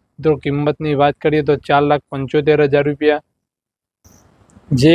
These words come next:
ખેડૂત મિત્રો ટેલર લેવા માગતા હોય તેના માટે ટેલર પણ અવેલેબલ છે. તે મિત્રો ટેલર જોઈ શકો છો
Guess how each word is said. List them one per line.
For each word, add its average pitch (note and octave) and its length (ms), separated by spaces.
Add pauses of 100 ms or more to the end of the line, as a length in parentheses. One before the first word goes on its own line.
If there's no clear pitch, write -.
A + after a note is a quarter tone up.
(120)
ખેડૂત E3 220
મિત્રો E3 360
ટેલર D#3 360
લેવા E3+ 300
માગતા E3 440
હોય C#3 180 (140)
તેના D#3 220
માટે D#3 300
ટેલર D#3 380
પણ E3 180
અવેલેબલ E3 520
છે. E3 200 (580)
તે D3+ 80 (200)
મિત્રો D3+ 300
ટેલર D3+ 300
જોઈ D3+ 220
શકો D#3+ 300
છો E3 200